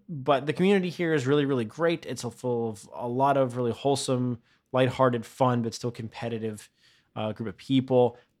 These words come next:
I love that. It's exact kind of vibe that I would want, and I was a little apprehensive about getting,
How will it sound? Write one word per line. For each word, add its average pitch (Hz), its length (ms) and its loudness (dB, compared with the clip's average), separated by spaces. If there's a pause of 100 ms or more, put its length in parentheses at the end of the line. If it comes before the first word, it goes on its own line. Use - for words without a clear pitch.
I 139 120 6
love 123 400 4
that. 123 260 2
It's 131 140 -10
exact 117 360 -4
kind 117 240 -6
of 110 120 -6
vibe 107 260 -2
that 107 100 -6
I 107 160 -6
would 104 140 -6
want, 101 480 -6
and 110 100 -8
I 101 60 -6
was 101 160 -8
a 104 40 -10
little 110 140 -4
apprehensive 110 640 -6
about 107 160 -8
getting, 101 340 -10